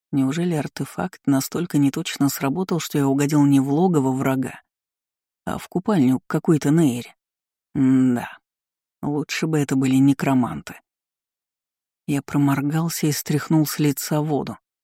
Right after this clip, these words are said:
На расстоянии вытянутой руки над поверхностью воды виднелось очень злое женское лицо.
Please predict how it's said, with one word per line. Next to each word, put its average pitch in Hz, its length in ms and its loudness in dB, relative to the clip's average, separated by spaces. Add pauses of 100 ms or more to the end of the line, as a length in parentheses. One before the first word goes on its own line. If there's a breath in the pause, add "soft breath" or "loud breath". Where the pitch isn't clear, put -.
(540)
На 156 120 4
расстоянии 180 500 2
вытянутой 151 520 2
руки 139 340 -2
над 170 160 -2
поверхностью 156 680 -2
воды 151 260 0
виднелось 165 580 0
очень 170 360 0
злое 151 300 0
женское 160 500 0
лицо. - 480 -4